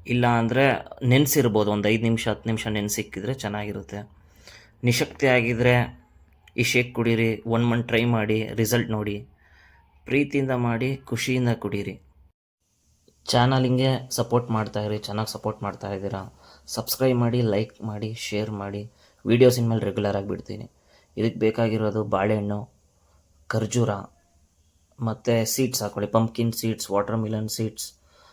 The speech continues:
ಅವೆಲ್ಲ ಹಾಕ್ಕೊಂಡ್ರೆ ತುಂಬ ಚೆನ್ನಾಗಿರುತ್ತೆ. ಯಾರು ಡಯಟಲ್ಲಿ ಇದ್ದೀರಾ, ವೇಟ್ ಲಾಸ್ ಮಾಡ್ಕೊಬೇಕಂತಿದ್ದೀರಾ,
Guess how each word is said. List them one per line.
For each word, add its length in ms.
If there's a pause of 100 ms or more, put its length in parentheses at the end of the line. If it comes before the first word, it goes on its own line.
(220)
ಅವೆಲ್ಲ 260
ಹಾಕ್ಕೊಂಡ್ರೆ 480
ತುಂಬ 200
ಚೆನ್ನಾಗಿರುತ್ತೆ. 880 (840)
ಯಾರು 240
ಡಯಟಲ್ಲಿ 400
ಇದ್ದೀರಾ, 360
ವೇಟ್ 340
ಲಾಸ್ 240
ಮಾಡ್ಕೊಬೇಕಂತಿದ್ದೀರಾ, 1160